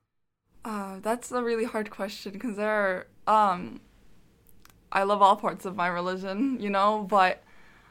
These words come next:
I think just its effect on character, you know, um,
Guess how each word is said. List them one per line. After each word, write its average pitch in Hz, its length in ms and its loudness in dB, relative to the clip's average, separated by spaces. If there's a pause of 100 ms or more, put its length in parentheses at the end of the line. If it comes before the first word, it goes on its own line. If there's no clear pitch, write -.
(440)
I 233 160 6
think 285 520 0
just 220 520 -2 (920)
its 214 180 0
effect 202 440 0
on 185 160 0
character, 254 680 -8 (520)
you 202 100 -2
know, 190 480 -4
um, 180 600 0